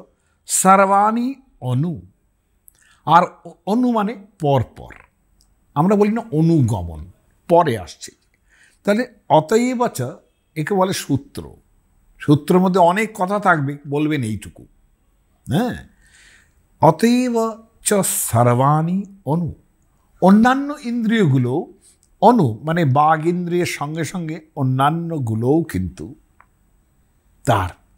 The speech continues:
মনের মধ্যে প্রতিষ্ঠিত হবে মরণের সময়। তন্মনঃ প্রাণ উত্তরাৎ, এখানে কি জানা গেছে?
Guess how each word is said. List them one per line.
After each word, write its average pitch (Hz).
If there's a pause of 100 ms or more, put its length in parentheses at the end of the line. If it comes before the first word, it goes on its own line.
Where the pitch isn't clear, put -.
(260)
মনের 143
মধ্যে 110
প্রতিষ্ঠিত -
হবে - (540)
মরণের 127
সময়। 58 (1120)
তন্মনঃ 202 (1080)
প্রাণ 143 (680)
উত্তরাৎ, 92 (1800)
এখানে 160
কি 147
জানা 143
গেছে? -